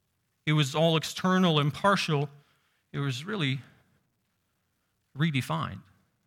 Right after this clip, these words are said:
What am I mean by redefined? The,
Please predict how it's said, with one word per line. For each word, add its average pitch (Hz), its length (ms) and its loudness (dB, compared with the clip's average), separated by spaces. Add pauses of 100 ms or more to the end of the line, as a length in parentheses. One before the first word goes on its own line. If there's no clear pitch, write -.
(3000)
What 143 180 0
am 165 100 6
I 165 40 6
mean 175 180 6
by 151 240 6
redefined? 151 880 2
The, 143 180 2